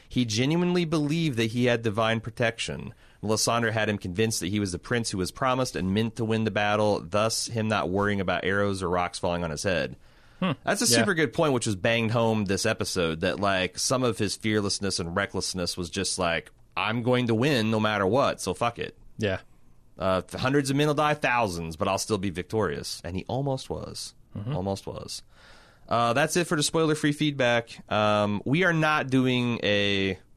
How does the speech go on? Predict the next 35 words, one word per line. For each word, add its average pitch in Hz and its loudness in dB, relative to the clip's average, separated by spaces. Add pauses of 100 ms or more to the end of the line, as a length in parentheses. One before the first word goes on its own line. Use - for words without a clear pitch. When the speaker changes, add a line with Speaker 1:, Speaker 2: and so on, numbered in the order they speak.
(460)
Speaker 1:
we're 123 0
not 139 0
doing 127 2
a, 101 2
a 95 2
season 98 -2
wrap-up, 82 -2
right? 82 0 (720)
Someone 123 -2
said 113 0
that - 2
we've 104 2
Speaker 2:
Uh, 117 4
Speaker 1:
done 107 4
Speaker 2:
no. 131 6
Speaker 1:
one 92 0
for 92 -2
season 92 -2
one. 80 -2 (420)
But 87 0
I - -4
think 95 -6
we're 90 -2
breaking 90 -4
tradition 85 -4
and 78 -6
not 82 -4
doing 80 -6
one 78 -6
for 80 -12
season 76 -10
two. 64 -10
Speaker 2:
Yeah, 120 0 (120)
yeah. 110 2
Uh, 110 2